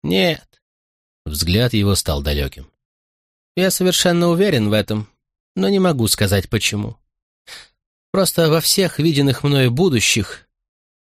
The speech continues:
у него не было детей, даже незаконных.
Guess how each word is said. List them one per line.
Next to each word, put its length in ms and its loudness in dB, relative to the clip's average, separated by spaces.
у 40 2
него 220 2
не 240 2
было 200 0
детей, 480 -6
даже 340 2
незаконных. 680 -2